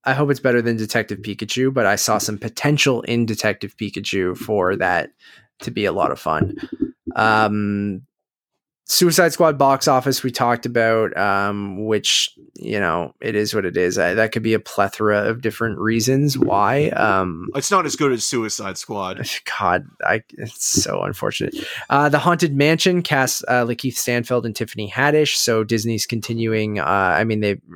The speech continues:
Speaker 1: I guess it's essentially a remake, but, uh, continuing with their Disney theme park ride movies by doing Haunted Mansion again. Um,
Speaker 2: Waiting for Log Ride the movie.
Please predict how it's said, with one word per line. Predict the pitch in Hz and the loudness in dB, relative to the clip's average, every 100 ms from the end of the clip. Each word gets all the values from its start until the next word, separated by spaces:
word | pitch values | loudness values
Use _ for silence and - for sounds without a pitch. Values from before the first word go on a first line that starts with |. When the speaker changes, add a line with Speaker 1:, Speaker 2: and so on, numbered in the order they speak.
| 76 95 - | -20 -6 0
Speaker 1:
I | 113 | 2
guess | 113 104 | 0 -2
it's | 107 | -4
essentially | 104 113 101 104 | -2 -2 0 0
a | 95 | 0
remake, | 107 104 92 92 - | -2 -4 -4 -6 0
but, | 92 - - - - - | 0 -2 -10 -20 -20 -4
uh, | 101 92 87 - _ - | 2 2 2 -2 _ -8
continuing | 135 143 143 127 | -2 2 4 2
with | 117 | 2
their | 123 | 0
Disney | 113 120 113 123 113 113 107 - - | 2 0 0 -2 -2 -2 -6 -10 -10
theme | - 139 | -2 0
park | 127 131 117 | 2 0 2
ride | 110 107 110 110 | 2 4 2 -2
movies | 107 113 113 113 113 107 - - | -6 -2 -2 0 -2 -2 -4 -2
by | 110 | -2
doing | 101 95 | -2 -6
Haunted | 98 107 104 107 | -4 -6 -6 -8
Mansion | 117 143 156 165 147 | 0 2 4 2 2
again. | 139 139 135 131 131 - - - _ - | 2 2 4 0 -4 -12 -20 -20 _ -6
Um, | 110 107 90 90 | 0 2 4 4
Speaker 2:
Waiting | - | 2
for | - 147 | 0 -2
Log | 113 113 117 117 | 0 2 2 2
Ride | 113 101 104 | 0 0 -2
the | 98 | -8
movie. | 101 101 101 110 | -6 -6 -8 -12